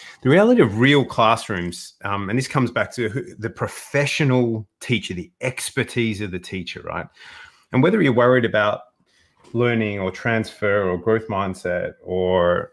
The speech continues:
um, anxiety or whatever it is, that the only experts in teaching are teachers themselves, right? Because it's not you, Rachel, 'cause you're not gonna spend a thousand hours teaching math this year like the math teacher will. You're not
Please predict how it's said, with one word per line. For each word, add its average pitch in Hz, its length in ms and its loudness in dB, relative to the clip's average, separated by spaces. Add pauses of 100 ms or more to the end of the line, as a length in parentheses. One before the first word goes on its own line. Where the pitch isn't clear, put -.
um, 95 260 2
anxiety 92 680 4
or 90 100 -2
whatever 107 540 2
it 92 100 0
is, 95 320 0
that - 300 0 (720)
the 120 200 6
only 143 580 6 (140)
experts - 920 -2 (720)
in 107 160 0
teaching 101 520 0
are 95 100 -2
teachers 92 400 -8
themselves, - 800 -6 (240)
right? 90 300 -2
Because 107 460 2
it's 110 260 -6
not 156 300 4
you, 117 320 2
Rachel, 90 500 -4
'cause 98 180 -6
you're 127 140 2
not 165 240 -2
gonna 156 140 2
spend 160 340 0
a - 20 0
thousand 113 540 2
hours 110 420 0
teaching - 360 -8
math 120 260 -4
this - 240 -10
year 87 160 -12
like 87 220 -4 (340)
the 95 80 -6
math 123 200 0
teacher - 280 -10
will. - 160 -12
You're 101 160 -4
not 131 320 2